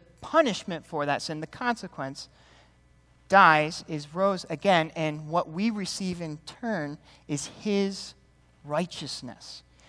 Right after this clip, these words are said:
You see, Christ didn't just come to die. He also came and lived the life we could never live to fulfill the law of God, because no one here can fulfill the law of God.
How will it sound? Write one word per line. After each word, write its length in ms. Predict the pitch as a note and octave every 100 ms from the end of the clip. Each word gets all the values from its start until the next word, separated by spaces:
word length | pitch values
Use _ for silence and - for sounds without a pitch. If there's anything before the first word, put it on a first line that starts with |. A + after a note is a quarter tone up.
| _
You 80 | F3+
see, 140 | G#3+
Christ 320 | G3+ G#3+ A#3 -
didn't 180 | A#3 E3+
just 200 | F3+ -
come 360 | F#3 E3+ E3 - - -
to 120 | C#3+
die. 520 | B2+ D#3+ C#3 C3+ E3+ -
He 200 | E3+ E3
also 280 | F#3 F#3+
came 420 | E3+ G3+ F3+ F3+ E3+ - _
and 220 | D3+ C#3+
lived 400 | D3+ F#3 F3 D3+
the 120 | - D3+
life 420 | D#3 F3+ D#3 -
we 220 | D3+ F#3+
could 280 | - F#3 D3+
never 340 | E3+ F3 D3+
live 460 | C#3 F3+ D#3 C3 - - - -
to 100 | E3
fulfill 640 | - D#3+ - F#3 E3+ E3 - - _
the 100 | C#3
law 440 | B2+ C#3+ D#3+ D#3 D3+
of 240 | C#3+ C3
God, 460 | D#3+ D3 B2+ D#2 - -
because 400 | D3+ D3+ D3 C#3 - _ _ _ _ _ _
no 200 | C#3 D3+
one 160 | D#3+ C3+
here 200 | C3 B2
can 160 | -
fulfill 340 | C3+ B2+ - B2+
the 60 |
law 240 | B2 B2 B2
of 100 | B2
God. 420 | B2 E2+ D2+ -